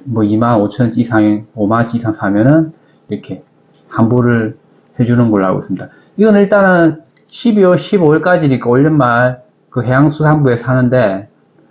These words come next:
요건 예산이 지원되는 범위 하에서 요게 지원된답니다. 그러니까 예산이 조기에 소비되면 이제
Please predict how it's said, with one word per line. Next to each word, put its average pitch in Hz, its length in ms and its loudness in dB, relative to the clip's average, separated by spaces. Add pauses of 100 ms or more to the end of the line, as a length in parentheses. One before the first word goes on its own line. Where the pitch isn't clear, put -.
(240)
요건 147 240 2
예산이 165 560 2
지원되는 180 560 2
범위 123 260 0
하에서 127 720 -2 (280)
요게 107 220 -4
지원된답니다. 98 840 -4 (360)
그러니까 135 260 4
예산이 160 640 0 (120)
조기에 143 680 0 (300)
소비되면 147 640 0
이제 107 400 -2